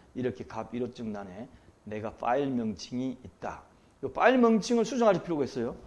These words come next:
어, 갑동이 엄마한테 온 거 이렇게 적어놨으면 안 됩니다. 영수증, 영수증, 차용증, 차용증 고친 다음에 올리셔야 돼요.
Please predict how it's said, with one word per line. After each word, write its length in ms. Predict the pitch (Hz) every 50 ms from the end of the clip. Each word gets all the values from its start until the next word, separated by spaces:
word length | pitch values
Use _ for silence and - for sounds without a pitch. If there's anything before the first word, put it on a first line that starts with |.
| - - - - -
어, 100 | - 127
갑동이 360 | - 170 - - 311 277 262
엄마한테 480 | 226 208 196 190 185 180 170 147 - 165
온 160 | 139 143 135
거 260 | 127 135 104 - - -
이렇게 180 | 202 226 185 180
적어놨으면 520 | - 196 185 170 156 135 117 - 135 110
안 80 | 98 95
됩니다. 360 | 117 120 110 95 - - - - - - -
영수증, 540 | 131 120 113 127 131 131 170 180 190 165 135
영수증, 360 | 135 143 131 156 170 170 120 90 - - - - _ -
차용증, 300 | - 180 196 180 - 143
차용증 360 | - 160 160 165 156 127 123 -
고친 340 | - 110 - - 208 208
다음에 280 | 196 185 160 156 160 185
올리셔야 480 | - - 151 156 143 120 107 120 107 92
돼요. 280 | 92 95 104 151 -